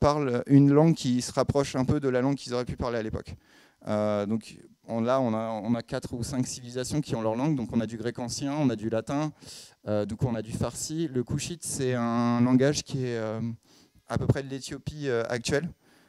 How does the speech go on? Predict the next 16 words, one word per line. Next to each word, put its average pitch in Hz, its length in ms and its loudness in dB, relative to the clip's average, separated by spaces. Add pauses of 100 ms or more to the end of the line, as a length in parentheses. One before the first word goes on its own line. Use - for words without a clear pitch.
(240)
Euh, 107 260 -2
donc, 117 200 4
euh, 113 200 0
en 107 40 -4
fait, 127 160 -4
c'est 120 120 -6
Égypte 117 240 -4
vraiment 123 360 2
au 120 60 -2
sud. 151 300 -6 (180)
Et, 113 220 -2
euh, 113 240 2
il 110 60 -2
y 113 60 0
avait, 120 360 0
euh, 107 500 0